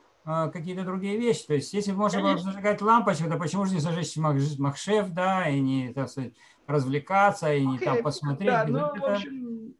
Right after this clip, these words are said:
Speaker 3: да, но как бы общая схема такая,
Speaker 1: это
Speaker 3: что
Speaker 1: уже
Speaker 3: это не
Speaker 1: суета,
Speaker 3: просто для
Speaker 1: понимаете?
Speaker 3: понимания, это не просто для понимания, не просто.
Speaker 1: Это, это называется освещать. Освещать — это значит выделять.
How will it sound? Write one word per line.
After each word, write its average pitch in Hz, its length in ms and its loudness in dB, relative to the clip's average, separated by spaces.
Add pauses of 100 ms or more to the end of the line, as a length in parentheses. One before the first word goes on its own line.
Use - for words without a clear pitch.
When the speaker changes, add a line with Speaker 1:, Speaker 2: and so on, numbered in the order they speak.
Speaker 3:
да, 202 220 2
но 226 240 -4
как 240 220 2
бы 226 80 -4
общая 285 360 4
схема 254 320 0
такая, 247 220 2
Speaker 1:
это 196 120 0
Speaker 3:
что 196 100 -2
Speaker 1:
уже 240 100 -2
Speaker 3:
это 240 100 4
не 226 100 6
Speaker 1:
суета, 247 100 2
Speaker 3:
просто 220 280 4
для 220 120 -10
Speaker 1:
понимаете? 190 240 0 (100)
Speaker 3:
понимания, 123 160 -4
это 180 120 -6
не 233 180 4
просто 226 360 4
для 175 140 -2
понимания, 151 500 -6 (220)
не 233 160 2
просто. 147 340 -4
Speaker 1:
Это, 196 80 0 (280)
это 233 160 0
называется 233 420 0
освещать. 233 680 -2
Освещать — 185 460 -6
это 208 120 -4
значит 196 280 -4
выделять. 196 560 0